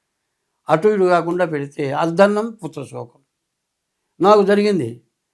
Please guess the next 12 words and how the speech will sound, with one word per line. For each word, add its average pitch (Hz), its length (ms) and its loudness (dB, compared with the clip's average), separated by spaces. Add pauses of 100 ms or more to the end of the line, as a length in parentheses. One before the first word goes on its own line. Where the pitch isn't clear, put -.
(180)
అంత 131 340 -4
పెట్టి 147 220 -4
మళ్ళీ 143 260 -4
తిరిగి 127 240 -12
చూడలే, 113 320 -14 (1000)
దాంతో 180 380 4
చేయగడుక్కొని 135 640 -10
లేచొచ్చా. 113 440 -16 (1300)
నాకు 190 280 6
వచ్చిన 226 220 0
నష్టం 226 340 2
లేదు, 185 360 4